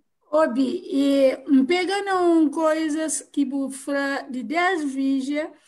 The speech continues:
pega também na, como Jesus é no lugar santíssimo. Depois já devolver na,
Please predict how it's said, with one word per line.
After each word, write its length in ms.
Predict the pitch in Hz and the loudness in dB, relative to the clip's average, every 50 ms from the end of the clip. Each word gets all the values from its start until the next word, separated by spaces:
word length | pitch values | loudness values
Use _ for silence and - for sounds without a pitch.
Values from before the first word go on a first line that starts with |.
| _ _ _ - 269 262 262 | _ _ _ -4 -2 -2 -2
pega 380 | 254 294 294 294 262 294 277 277 | -2 -2 -2 -2 -2 -4 -4 -4
também 720 | 277 285 269 262 262 262 277 277 285 294 285 294 285 294 | -4 -4 -4 -4 -4 -2 -2 -2 0 0 0 -2 -2 -2
na, 580 | 294 277 262 269 269 262 262 254 254 247 240 - _ | 0 2 2 2 2 0 -2 -4 -6 -8 -10 -12 _
como 240 | - 269 269 269 262 | -2 0 2 2 2
Jesus 480 | - - 262 240 233 233 269 262 269 277 | 0 -2 -4 -4 -4 -4 -8 -8 -6 -6
é 80 | 262 | -6
no 120 | 254 247 240 | -6 -6 -8
lugar 280 | 240 226 247 240 247 | -8 -8 -6 -8 -8
santíssimo. 680 | 240 - - 220 220 214 226 190 190 - - - 214 | -8 -8 -10 -10 -10 -12 -12 -14 -14 -16 -16 -20 -18
Depois 460 | 214 254 226 220 - 285 285 262 269 - | -14 -14 -14 -10 -8 -6 -6 -6 -8 -8
já 160 | - 277 269 | -8 -4 -4
devolver 580 | 262 247 247 233 226 247 226 220 220 277 285 | -4 -6 -6 -8 -8 -8 -8 -6 -6 -4 -2
na, 480 | 269 269 269 269 254 254 254 240 233 240 | -2 0 0 -2 -2 -4 -6 -8 -10 -12